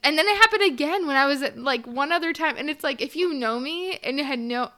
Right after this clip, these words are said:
like, if you knew what I was wearing, you'd be like, "This is ridiculous that I got reprimanded." Where I was wearing full pants,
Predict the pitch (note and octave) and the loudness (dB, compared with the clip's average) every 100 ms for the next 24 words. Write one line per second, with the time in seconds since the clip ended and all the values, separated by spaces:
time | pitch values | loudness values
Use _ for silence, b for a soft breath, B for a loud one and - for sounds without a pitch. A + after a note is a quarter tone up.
0 | - B3 A#3+ D4+ E4 C#4 D4 D#4+ C4+ A#3+ | -8 -6 -6 -4 -4 -2 -2 0 0 -2
1 | A#3+ G#3+ A3 A3 A3 G#3 F#3+ G#3+ C#4+ B3+ | -2 -2 -2 -2 -6 -4 -4 -4 -8 -6
2 | A#3+ G#3 A3 A3+ G#3 A3 G#3+ F#3 G3 F#3 | -8 -6 -6 -4 -6 -6 -6 -6 -4 -4
3 | E3 - _ G#3+ F#3 G3+ G3 E3+ F#3 G3 | -4 -10 _ -8 -6 -8 -14 -14 -12 -10
4 | A3+ b b - A#3 - A#3 C4+ C#4+ G4+ | -12 b b -2 0 4 4 4 4 2
5 | E4+ C4+ B3 A#3+ - C#4 C#4+ F#4+ D4+ F3+ | 2 -2 -2 -4 -8 -6 -6 -4 -4 -4
6 | F#3 A3+ | -6 -12